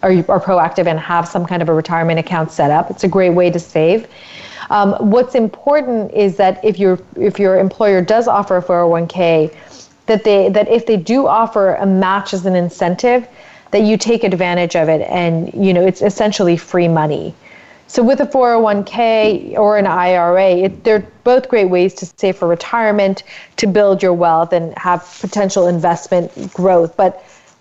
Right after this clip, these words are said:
it does, you know, the most important thing is to start as soon as you can and, and, and make sure that you do have some kind of a retirement account set up.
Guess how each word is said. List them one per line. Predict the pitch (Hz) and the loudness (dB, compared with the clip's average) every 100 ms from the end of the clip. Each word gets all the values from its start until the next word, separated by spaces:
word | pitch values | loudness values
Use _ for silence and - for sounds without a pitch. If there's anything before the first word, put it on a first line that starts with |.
| - | -4
it | 220 | 0
does, | 247 220 240 | 0 0 -2
you | 233 233 | 0 0
know, | 196 | 0
the | 214 | 0
most | 220 240 247 | 2 2 0
important | 226 220 | -2 -2
thing | 214 190 | 0 -4
is | 170 | -4
to | 175 | -8
start | - 180 175 | -2 0 -2
as | - | -2
soon | 170 | -4
as | 160 156 | -2 -4
you | 160 | -6
can | - 170 165 | -6 -4 -2
and, | 160 156 - | -2 -4 -6
and, | - 165 151 151 - | -8 -6 -4 -4 -2
and | 170 | 2
make | 165 156 | 2 0
sure | - 180 | 0 0
that | 165 | 2
you | 180 170 | 2 2
do | 180 | 2
have | 165 160 | 2 -2
some | 180 165 | -4 -4
kind | 165 | -2
of | 156 | -2
a | |
retirement | 151 151 156 - 156 156 151 | 0 -2 -4 -4 -2 0 -2
account | - 147 170 | -4 -8 -8
set | - 147 | -4 -2
up. | - - - | -2 -4 -8